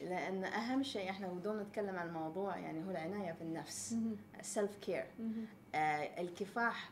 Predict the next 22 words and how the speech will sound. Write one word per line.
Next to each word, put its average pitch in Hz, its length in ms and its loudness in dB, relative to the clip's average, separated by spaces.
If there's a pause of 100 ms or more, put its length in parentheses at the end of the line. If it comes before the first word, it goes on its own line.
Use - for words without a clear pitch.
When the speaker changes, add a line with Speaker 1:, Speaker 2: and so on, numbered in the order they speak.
(100)
Speaker 1:
هو 180 140 -4
صف-، - 260 -6
لا-، 240 300 -2
لازم 294 300 8
الواحد 254 420 4
يشتغل، 139 320 -6 (100)
صح؟ 202 220 2
Speaker 2:
صح. 240 140 -4
Speaker 1:
ولازم 208 540 4
يكون 190 280 -2
مثابر 175 540 0
و-، 170 280 0
ولازم 214 460 6
ي-، 190 40 0
ي-، 185 300 -4
يبرز 185 420 2 (140)
نفسه، 170 320 -6 (560)
بس 180 220 -2
ما 262 120 2
يحط 339 260 -2 (120)
هالأشياء 208 680 -4
كلها 240 360 0